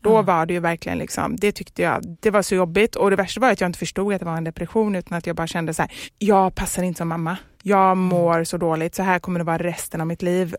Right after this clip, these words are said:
Speaker 1: Att, liksom, inte kunna styra någonting över min egen tid och min egen kropp, utan vara helt beroende av någon annan. Det kändes ju som att det här var mitt nya jag.
Speaker 2: Mm.
Speaker 1: Men det insåg jag ju sen när jag fick psykologhjälp och jag fick tabletter, jag fick ju antidepressiva.
Speaker 2: Mm.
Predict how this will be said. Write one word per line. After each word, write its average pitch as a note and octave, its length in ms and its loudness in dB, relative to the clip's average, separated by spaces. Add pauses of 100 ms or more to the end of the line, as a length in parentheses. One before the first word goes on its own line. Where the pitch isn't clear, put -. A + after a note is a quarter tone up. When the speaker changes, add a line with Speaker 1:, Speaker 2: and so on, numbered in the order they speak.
(140)
Speaker 1:
Att, - 340 -6
liksom, F3+ 280 -2
inte F#3 200 -2
kunna F3+ 160 -2
styra F#3 380 2
någonting E3+ 300 -2
över D#3+ 120 -4
min E3 140 -4
egen D#3+ 280 -6
tid C4 360 0
och A3 60 2
min F3+ 120 -2
egen E3 240 -2
kropp, C#4+ 300 2
utan F3+ 320 0
vara E3+ 100 0
helt E3+ 240 -2
beroende D#3+ 420 -2
av D#3 100 -6
någon E3 140 -2
annan. B3+ 480 4 (360)
Det G#3 260 2
kändes G3 500 2
ju F#3 80 2
som E3+ 300 0
att E3+ 220 -4
det F3+ 140 -6
här A#3 340 2
var F3+ 220 4
mitt E3+ 200 -4
nya E3 420 -2
jag. G3 580 2 (260)
Speaker 2:
Mm. F#3 280 0 (220)
Speaker 1:
Men G3+ 240 2
det A#3 100 4
insåg A#3+ 440 4
jag A3 100 4
ju C4+ 60 6
sen G3 200 2
när F3 60 0
jag E3+ 180 0
fick B3+ 140 -4
psykologhjälp F#3 680 0
och E3+ 100 0
jag E3 80 -4
fick - 240 -6
tabletter, A3+ 520 0
jag G3 80 2
fick - 160 -8
ju F3+ 60 0
antidepressiva. F3+ 960 -2
Speaker 2:
Mm. F#3 220 -2